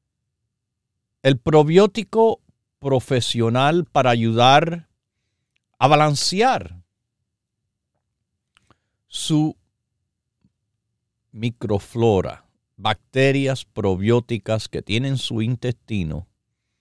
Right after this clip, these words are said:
y que tienen que ver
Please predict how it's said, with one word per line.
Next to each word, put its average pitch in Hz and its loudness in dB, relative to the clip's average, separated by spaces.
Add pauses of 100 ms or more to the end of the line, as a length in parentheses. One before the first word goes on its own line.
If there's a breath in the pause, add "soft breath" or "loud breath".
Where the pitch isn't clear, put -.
(1040)
y 120 -2
que 180 -2
tienen 123 -2
que 147 -2
ver 92 -4